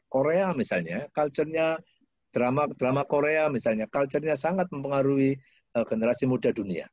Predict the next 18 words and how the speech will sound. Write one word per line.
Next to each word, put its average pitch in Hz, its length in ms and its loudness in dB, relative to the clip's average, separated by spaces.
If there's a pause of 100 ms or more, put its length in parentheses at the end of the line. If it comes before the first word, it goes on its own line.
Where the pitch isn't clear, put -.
(720)
Nah, 82 80 -16
ini 131 240 -2 (160)
orang 147 320 2
akhirnya 139 240 -2
melihat 143 320 2
Korea 131 320 2
sebagai 113 320 -2
sebuah 104 320 -2
negara 98 160 2
besar. 85 320 -10 (720)
Karena 131 320 -2
soft 185 320 0
power. 208 240 0 (320)
Meskipun 139 320 -4
Korea 147 320 2
secara 143 240 0
hard 156 240 -2
power, 185 320 4